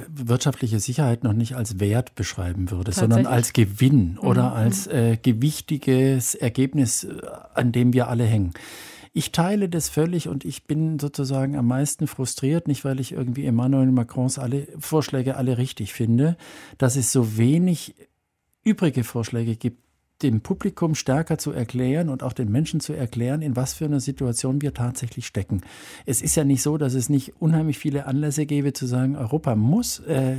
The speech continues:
Speaker 1: sich ganz neu und auch in einer neuen Art zusammenfinden, will es tatsächlich, äh, gegen ein ganz starkes China, gegen ein relativ starkes Amerika seine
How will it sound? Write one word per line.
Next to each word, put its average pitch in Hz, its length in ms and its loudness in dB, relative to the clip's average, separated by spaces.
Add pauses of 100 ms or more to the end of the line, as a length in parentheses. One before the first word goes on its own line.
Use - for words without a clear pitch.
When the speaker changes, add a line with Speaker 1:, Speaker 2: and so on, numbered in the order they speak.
(120)
Speaker 1:
sich 139 340 -4
ganz 170 320 0
neu 156 500 0
und 139 340 0 (580)
auch 120 180 -2
in 131 160 0
einer 127 240 2
neuen 131 380 2
Art 151 340 -6
zusammenfinden, 160 1080 0
will 151 200 0
es - 180 -4
tatsächlich, 165 800 -4
äh, 139 240 -2
gegen 139 320 -4
ein 123 240 -2
ganz 165 300 0
starkes 147 420 -4
China, 147 400 -2
gegen 139 300 -4
ein 135 180 2
relativ 156 500 0
starkes 147 460 -6
Amerika 143 640 0 (460)
seine 170 640 2